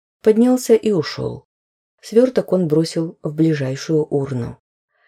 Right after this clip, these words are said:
Саша дождался, пока незнакомец отойдет подальше, заглянул. Свернутая вчерашняя газета «Невские зори». Послезавтра секретарша попросила зайти к хозяину.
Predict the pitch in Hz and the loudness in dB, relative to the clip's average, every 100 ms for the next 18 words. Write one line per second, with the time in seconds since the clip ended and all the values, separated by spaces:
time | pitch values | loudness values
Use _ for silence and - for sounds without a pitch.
0 | _ _ _ - 240 247 180 175 147 170 | _ _ _ -6 -2 0 2 2 2 0
1 | 180 - 151 165 165 147 143 - 160 156 | 0 -2 0 0 2 2 0 0 0 0
2 | 147 139 135 135 - 135 123 127 - 202 | -2 -4 -2 -2 -4 -6 -4 -6 -6 -4
3 | 214 - 170 196 165 143 131 120 127 _ | -4 -4 -2 0 2 0 -2 -6 -10 _
4 | _ _ _ _ _ _ _ _ - 214 | _ _ _ _ _ _ _ _ 2 6
5 | 233 226 214 196 190 - 151 143 - 143 | 6 4 2 -2 -2 -4 -4 -4 -4 -4
6 | 131 135 180 202 214 220 - _ 160 175 | -2 -2 -2 -2 -4 -4 -10 _ 0 0
7 | 190 - 143 139 123 123 117 117 120 - | -4 -8 -6 -6 -6 -8 -8 -8 -10 -16
8 | _ _ _ _ _ _ _ _ _ _ | _ _ _ _ _ _ _ _ _ _
9 | _ _ _ 170 - 170 190 185 147 139 | _ _ _ -6 -2 0 0 0 -2 -2
10 | - 147 - - 175 - 160 156 160 - | -2 -2 -2 -4 -4 -4 -4 -2 -2 -2
11 | 165 151 165 165 165 - 190 175 143 123 | -2 0 0 -2 -6 -4 -4 -2 -2 -2
12 | 120 117 123 | -6 -8 -12